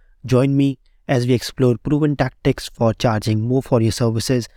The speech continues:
even when you don't have a lot of sales under your belt. This is especially important for those just starting out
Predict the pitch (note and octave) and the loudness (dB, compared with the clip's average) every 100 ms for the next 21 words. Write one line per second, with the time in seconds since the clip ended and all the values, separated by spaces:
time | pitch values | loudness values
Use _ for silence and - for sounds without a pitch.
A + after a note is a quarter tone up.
0 | - - D3+ E3 D3 C3 C3 B2 B2+ B2 | -16 0 2 4 2 2 0 -2 0 2
1 | B2 - B2 A2+ - - C3 C3 B2+ - | 0 -2 -4 -4 -4 0 2 2 0 0
2 | B2+ - - A#2 A2 A2 G#2 G2 G#2+ - | 0 0 -4 -2 0 -2 -2 -4 -6 -14
3 | _ _ _ _ _ - D3+ E3+ C#3 - | _ _ _ _ _ -2 0 2 0 -2
4 | - C#3 - D3 C3 C3 B2+ C3+ - A#2 | -2 -2 0 0 2 0 0 0 0 0
5 | A#2 A#2 C3 - C3+ B2+ C3 A#2+ B2+ B2 | 2 0 -2 -4 -2 0 -2 0 0 0
6 | A#2+ | 0